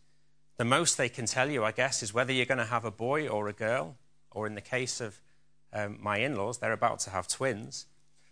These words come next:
and they can probably tell you something about the general health of the child. But can they tell you what sort of a person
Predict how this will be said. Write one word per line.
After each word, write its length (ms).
and 120
they 60
can 140
probably 300
tell 220
you 80
something 400
about 240
the 80
general 400
health 580
of 160
the 80
child. 560
But 100
can 200
they 100
tell 280
you 140
what 220
sort 400
of 100
a 60
person 680